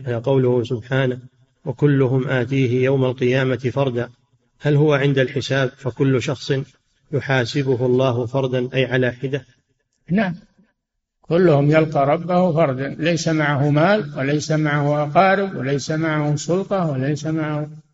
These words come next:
Speaker 2: ما معه شيء أبد إلا عمله، خيرا كان أو شرا،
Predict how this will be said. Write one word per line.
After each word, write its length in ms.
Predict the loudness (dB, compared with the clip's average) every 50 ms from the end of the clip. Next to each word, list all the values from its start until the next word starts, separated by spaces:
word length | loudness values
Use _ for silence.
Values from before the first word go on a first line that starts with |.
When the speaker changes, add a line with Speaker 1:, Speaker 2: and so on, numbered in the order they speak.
| _ _
Speaker 2:
ما 180 | -6 -4 -4 -2
معه 220 | -2 -2 -2 -4
شيء 480 | -6 -6 -4 -4 -4 -4 -4 -4 -6 -6
أبد 240 | -6 -6 -6 -8 -6
إلا 220 | -4 0 0 2
عمله، 460 | 2 2 2 2 0 0 -2 -4 -8 -12 -18 -20 -20 _ _ _ _ _ _ _ _ _ _ _ _ _ _ _ _
خيرا 400 | _ -4 -2 0 0 0 0 0
كان 320 | 0 2 2 2 2 2
أو 300 | 0 0 -2 -2 -2 -4
شرا، 520 | -4 -4 -4 -4 -4 -4 -6 -8 -10 -12